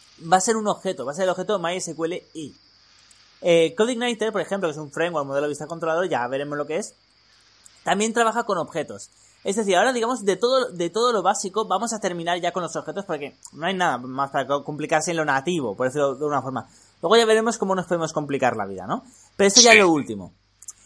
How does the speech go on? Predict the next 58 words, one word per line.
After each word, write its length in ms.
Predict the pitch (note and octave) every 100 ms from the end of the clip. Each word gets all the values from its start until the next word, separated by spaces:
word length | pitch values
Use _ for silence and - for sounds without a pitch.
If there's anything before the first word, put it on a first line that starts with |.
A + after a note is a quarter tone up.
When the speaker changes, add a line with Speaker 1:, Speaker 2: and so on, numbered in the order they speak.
| -
Speaker 1:
Entonces, 220 | - F3+ A#3
nada, 180 | B3
hemos 160 | C4 G#3+
hecho 200 | A3 B3
la 160 | A3 G3+
clase 340 | G3+ G3 G#3+
de, 480 | G3+ G3 F#3 F3+ E3+
de 80 | F3
los 120 | E3+
objetos. 520 | E3 - A#3+ A#3 A3+ -
Tú 120 | F3
ya 140 | F#3
sabías 320 | F3+ F3 F3+
algo 180 | F3 E3
de 80 | D#3+
objetos 360 | D3+ E3 E3 D3+
por 120 | D#3+
el 160 | D3
curso 320 | C#3+ D#3+ D3 D3+
que 160 | D#3
hice 280 | D3+ D3 D#3
en 80 | D3
otra 200 | C#3+ C3+
plataforma, 600 | C3+ B2+ - A3 G#3 G3+
que 100 | E3
ya 120 | D3
viste 260 | D3+ D#3 C3+
que, 100 | B2+
bueno, 220 | A2 -
era 140 | C3+
un 80 | E3
curso 240 | D#3+ C#3 C3+
básico 320 | - - C3+
de 80 | B2
diez 240 | B2 -
clases, 480 | C#3 C#3+ D3+ G#3 - - - _
sin 420 | - D#3 C#3+ C#3
ejercicios 480 | C3+ C#3 C3 D3 F#3
ni 100 | D#3+
nada. 280 | D3+ C3+ F#2+
Simplemente 440 | B2+ B2 C3 C3
era 300 | D3 B2+ B2
un, 160 | A#2 C3
un 460 | - A#2 B2 G2+
curso 260 | A2 C3 C3
que 140 | B2
hice 220 | C#3+ C#3+ F#3
y 140 | D#3
que 360 | B2 A2+ A2+ A2
tú 80 | A#2+
ya 120 | B2+
habías 200 | B2+ A#2+
visto 180 | C3+ C#3
antes 160 | C3+
de 60 | C3
empezar 240 | B2 A#2+
la 100 | A#2+
formación. 600 | A2+ B2 A#2+ D3+ F3 -